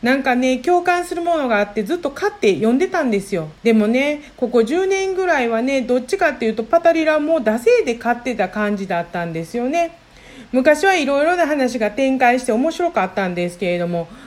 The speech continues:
ここ二十年ぐらいはですね、もう単なるギャグ漫画みたいになってる感じでですね、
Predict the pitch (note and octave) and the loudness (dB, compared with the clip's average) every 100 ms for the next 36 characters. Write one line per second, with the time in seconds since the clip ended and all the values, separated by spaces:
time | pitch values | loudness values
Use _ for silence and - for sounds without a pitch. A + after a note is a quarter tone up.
0 | - C#4 D4 D#4 F#4+ G4+ G4+ G4 F#4+ F#4 | -12 -6 -2 0 0 2 2 0 0 0
1 | A#3+ F#3+ F3 G#3 C4 B3+ A3 A3 F#4+ E4 | 0 0 -2 -4 -2 0 0 2 0 2
2 | G3+ F#3 D4 E4+ F#4+ F#4+ D4 A3 G3+ G3 | -2 0 0 2 0 0 0 0 0 0
3 | F3+ F3 G3+ G3 G3+ G#3+ A3+ G#3+ G3 G3 | -2 -2 -2 2 0 2 0 0 0 -2
4 | E3+ F3 A3+ A#3 G3 | -4 -8 -2 0 0